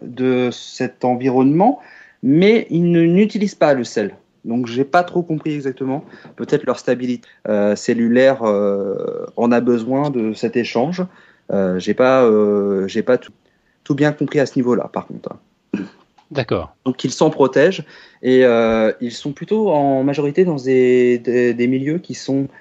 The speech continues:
Speaker 1: assez, euh, assez pauvres en eau.
Speaker 2: Ok. Donc, on les trouve quoi ? Dans les mines de sel, par exemple ?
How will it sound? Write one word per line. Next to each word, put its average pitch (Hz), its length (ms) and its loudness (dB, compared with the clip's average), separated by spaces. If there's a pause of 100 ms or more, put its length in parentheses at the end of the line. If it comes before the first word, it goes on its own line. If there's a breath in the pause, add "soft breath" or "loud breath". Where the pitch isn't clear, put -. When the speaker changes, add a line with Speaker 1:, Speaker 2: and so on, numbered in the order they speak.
Speaker 1:
assez, 156 500 0
euh, 107 640 2
assez - 240 -2
pauvres 165 300 2
en 131 120 0
eau. 139 160 -2 (640 loud breath)
Speaker 2:
Ok. 151 200 -2 (380)
Donc, 135 180 2
on 156 40 4
les 139 120 4
trouve - 200 -6
quoi ? 127 140 -2
Dans 117 100 -2
les 120 120 0
mines 139 240 -2
de 135 80 2
sel, 190 320 -2
par 127 160 -2
exemple ? 131 480 -4